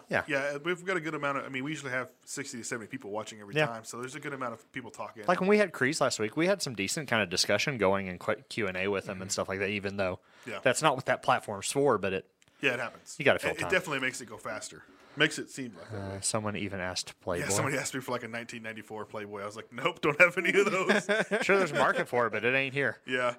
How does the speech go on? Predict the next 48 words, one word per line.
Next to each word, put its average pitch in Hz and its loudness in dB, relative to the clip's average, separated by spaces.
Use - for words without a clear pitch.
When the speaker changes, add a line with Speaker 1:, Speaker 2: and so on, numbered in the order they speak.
Speaker 1:
Uh, 151 6
Star 131 0
Wars 135 2
Insider 135 4
Max 117 2
says 104 0
Bad, 117 4
Bad 127 4
Batch 123 4
season 123 0
two 127 2
in 123 -4
the 101 2
spring 110 2
as 95 -2
well. 90 2
Speaker 2:
Yeah. 135 2
Yeah, 120 2
I 123 -6
figured 143 0
that 127 -2
they're 123 -2
gonna 120 -2
eventually, 123 -6
there's 117 -6
just 127 -4
too 147 -8
much 135 -2
coming 147 -4
that 123 -6
they're 117 -6
gonna 113 -8
start 110 -8
overlapping. 90 -12
Speaker 1:
Yeah. 85 0
Speaker 3:
Yeah. 98 -8
I 151 6
do 190 4
hope 156 2
when 131 0
they 123 2
overlap, 117 0
they 113 -2
come 123 -2
out 107 4
on 101 -4
multiple 107 -4
days. 95 -6